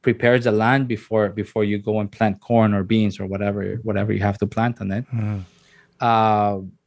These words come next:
Speaker 1: so it was a very, and it's a very, like, you know, rough and tough life. And, uh, he said that he, he w-, would tell me that, like, a-, a-, around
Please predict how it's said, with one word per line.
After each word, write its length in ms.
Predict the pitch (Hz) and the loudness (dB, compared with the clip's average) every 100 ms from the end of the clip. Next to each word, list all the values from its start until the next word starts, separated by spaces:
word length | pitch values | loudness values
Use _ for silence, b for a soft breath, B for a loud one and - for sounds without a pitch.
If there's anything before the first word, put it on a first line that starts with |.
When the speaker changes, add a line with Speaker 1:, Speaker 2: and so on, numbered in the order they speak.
| - | -16
Speaker 1:
so 220 | - 123 | -2 2
it 80 | 120 | 2
was 160 | 135 | 2
a 60 | 143 | 0
very, 480 | 123 143 143 139 127 | 2 2 2 0 0
and 340 | 123 117 113 | 0 0 -2
it's 460 | 107 110 110 117 117 | -4 -6 -6 -6 -4
a 40 | |
very, 460 | 117 151 160 143 117 | 0 2 4 4 2
like, 260 | 123 110 | -2 -2
you 80 | - | -2
know, 160 | 107 98 | -2 -2
rough 460 | 98 110 127 120 - | -2 2 2 2 -2
and 140 | 104 | -6
tough 340 | - 120 110 113 | 0 0 0 0
life. 320 | 113 147 143 | 2 2 0
And, 380 | 120 107 104 101 _ B B B B B _ - | 0 0 0 -4 _ B B B B B _ -6
uh, 640 | 110 104 101 98 95 92 | -2 0 0 -2 -4 -4
he 160 | 104 | -4
said 180 | 123 139 | 0 2
that 120 | 131 | 2
he, 600 | 120 131 135 131 123 117 - _ _ _ _ _ - _ _ - | 0 2 2 2 2 -2 -6 _ _ _ _ _ -20 _ _ -6
he 520 | 147 127 135 139 139 | -4 -2 2 4 2
w-, 240 | 127 131 - | 2 -2 -2
would 220 | 139 131 | -4 0
tell 160 | 143 151 | 0 2
me 100 | 123 | 2
that, 140 | 110 | 2
like, 180 | 107 101 | 2 2
a-, 140 | 107 - | -2 0
a-, 320 | 110 107 101 | 0 2 2
around 500 | 113 104 104 98 98 | 4 4 2 -4 -8